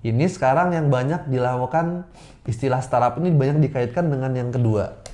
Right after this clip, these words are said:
yang mengejar pertumbuhan, gitu. Dan yang di media-media itu banyak yang diliput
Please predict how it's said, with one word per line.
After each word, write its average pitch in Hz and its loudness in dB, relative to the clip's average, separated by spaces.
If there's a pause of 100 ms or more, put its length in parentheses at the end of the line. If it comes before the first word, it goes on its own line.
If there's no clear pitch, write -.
(240)
yang 110 -2
mengejar 110 2
pertumbuhan, 101 -2 (240)
gitu. - -10 (320)
Dan 120 6
yang 120 4
di 131 8
media-media 131 4
itu 113 -4
banyak 127 2
yang 127 0
diliput 117 -2